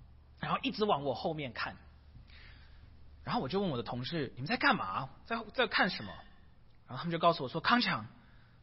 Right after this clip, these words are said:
我们，我们觉得好像有一个明星进来这个餐厅，就坐你后面，好像是一个演员，好像是一个演员，他叫做 Samuel L Jackson。”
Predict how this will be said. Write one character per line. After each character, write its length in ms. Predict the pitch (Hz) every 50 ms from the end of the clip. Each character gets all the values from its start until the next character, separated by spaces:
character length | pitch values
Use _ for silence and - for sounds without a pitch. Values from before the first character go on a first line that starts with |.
| - - - - - - - - - -
我 60 | -
们， 140 | 160 180 - - -
我 80 | - 143
们 120 | 156 180
觉 120 | 180 175 180
得 80 | 214
好 200 | 208 - - -
像 200 | 139 - 226 214
有 100 | 185 151
一 60 | 127 147
个 140 | 170 180
明 240 | 170 160 143 139 147
星 320 | - - 180 180 185 185 185 - - - - -
进 160 | - 196 175
来 100 | 143 131
这 160 | 127 160 147
个 80 | 135 139
餐 220 | - - 143 131
厅， 140 | 135 143 139
就 100 | 165 160
坐 180 | - - 185 156
你 120 | 110 107
后 160 | 117 135 139
面， 260 | 120 123 120 113 98 - - - - - - - - -
好 120 | - -
像 180 | - 226 214 202
是 120 | 185 196
一 40 | 190
个 80 | 170 156
演 300 | 147 135 127 107 95 92
员， 200 | 92 87 90 95 101 - - - - - - - - - - - - - - - - - - - - - - - -
好 120 | - 131
像 200 | 131 214 190 190
是 160 | 190 202 190
一 60 | 175 160
个 80 | 170
演 180 | 160 156 139 117
员， 160 | 117 120 120
他 140 | - - 156
叫 160 | 156 156 151
做 280 | 143 151 147 131 120 - - - - - - - -
Samuel 320 | - 156 147 160 160 156 156
L 220 | 139 123 131 131
Jackson。” 480 | 127 - 135 113 113 - - - - -